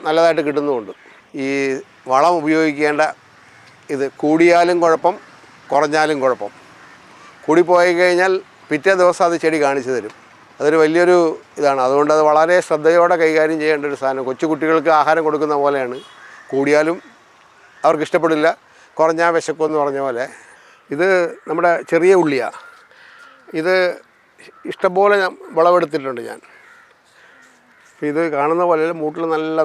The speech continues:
നിറഞ്ഞ് നിൽക്കും. ആ, അടിയിൽ ഇത് നല്ലതായിട്ട് ആ പാകമാവാറാവുമ്പോൾ ഇതിൽ വെള്ളം ഉപയോഗിക്കില്ല. ഈ നമ്മൾ ഉള്ളി, കുഞ്ഞു ഉള്ളിയുടെ ഈ നമ്മൾ ക-, വീട്ടിൽ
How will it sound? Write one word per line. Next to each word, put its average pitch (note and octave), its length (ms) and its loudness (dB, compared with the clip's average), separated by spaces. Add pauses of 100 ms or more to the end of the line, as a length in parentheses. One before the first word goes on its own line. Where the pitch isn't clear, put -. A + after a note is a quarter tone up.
നിറഞ്ഞ് C#3 340 -4
നിൽക്കും. A#2+ 240 -16 (680)
ആ, C3+ 40 0 (140)
അടിയിൽ C#3+ 340 -4
ഇത് C#3 100 -4 (140)
നല്ലതായിട്ട് B2 400 -10 (240)
ആ B2+ 120 -4 (140)
പാകമാവാറാവുമ്പോൾ D#3 1040 2
ഇതിൽ D3 180 -2
വെള്ളം C#3 200 -4 (380)
ഉപയോഗിക്കില്ല. A2+ 460 -10 (560)
ഈ - 20 -2 (280)
നമ്മൾ F#3+ 180 0 (180)
ഉള്ളി, G3 300 0 (600)
കുഞ്ഞു F3+ 340 -4
ഉള്ളിയുടെ F#3 340 2 (180)
ഈ F3+ 40 2 (340)
നമ്മൾ E3 220 -4
ക-, E3 160 0
വീട്ടിൽ F3 200 0